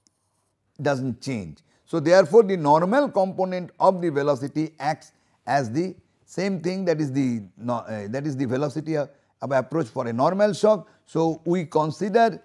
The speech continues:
this Mach number M one sine beta, if beta is the shock wave angle, and M two sine beta minus delta, if delta is the deflection angle, as the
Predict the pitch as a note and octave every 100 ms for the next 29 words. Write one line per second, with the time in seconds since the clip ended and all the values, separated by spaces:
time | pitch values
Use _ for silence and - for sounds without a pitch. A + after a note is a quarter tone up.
0 | _ - B2 D3+ A2+ - _ _ _ -
1 | C3 F#3+ E3+ G3+ G3 F#3 E3+ D3 - _
2 | D3 E3+ F3 E3+ E3 D#3 C#3 A#2+ - B2+
3 | D3 D3 C3+ G2+ B2 B2 E3+ G#3+ - _
4 | _ _ _ _ _ A#2+ G#2+ A2 C#3 D3
5 | C#3 A#2 A#2+ A2 C#3 D3 D#3+ D#3+ D3+ -
6 | C#3+ E3+ F#3 A3+ - _ - A2+ A#2+ A#2
7 | - F#3+ G#3 F3 - E3 D#3 D3 - B2
8 | C3 B2+ G#2+ G2 C#3 - D#3 D3 C#3+ D3
9 | D3 B2+ A2 C#3 D3 D#3+ D3+ G2+ F2+ A#2
10 | B2 B2 B2+ A2+ G2 A#2 G2 _ _ _
11 | _ - A2+ A#2+ D3 C3+ - C#3+ D3+ F#3+
12 | G#3 A3+ - _ _ _ _ _ _ _
13 | - D3 G3 D3 F3+